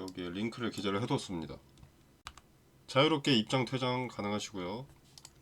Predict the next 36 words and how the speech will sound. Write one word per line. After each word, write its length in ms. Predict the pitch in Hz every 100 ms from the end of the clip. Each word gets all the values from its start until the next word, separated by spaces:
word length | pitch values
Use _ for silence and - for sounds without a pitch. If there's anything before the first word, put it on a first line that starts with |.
| - - -
자, 100 | 131
이 100 | 131
공간 300 | 139 147 156
안에서 300 | 139 135 123
제공되는 480 | 113 110 110 110 104
정보 320 | 95 92 98
일체의 420 | 95 104 123 107
금전을 460 | - 113 113 113 95
요구하지 380 | 87 95 90
않습니다. 420 | 85 - 80 71 - - - - - - - - - -
투자의 320 | - 123 110
기준과 560 | 107 98 95 101 135 143
근거들을 580 | 107 104 110 107 101 98
설명드리고요. 800 | 117 113 117 98 82 80 82 - - - - - - - - - - - - - - - -
자, 140 | - 127
그리고 240 | 131 131
에이치엘비 520 | 123 165 - 165 147
대응 240 | 131 127 120
이외에도 380 | 117 113 113
추천 380 | 113 - - 196
종목을 960 | 175 170 165 160 160 156 156 147 151 135
말씀을 380 | 98 - 113 104
드리기 280 | 113 120
때문에 420 | 110 101 101 127 104
뭘 380 | 90 110 147
사야 220 | 143 147 139
될지 200 | 135 113
모르겠다면 600 | 98 101 104 101 123 104
추천 280 | - - 139
종목도 280 | 123 117
한번 240 | 117 110 107
참고해 340 | - 139 135
보셔도 300 | 123 113 107
좋을 220 | 98 101
것 160 | - 101
같고요. 500 | - 90 - 82 120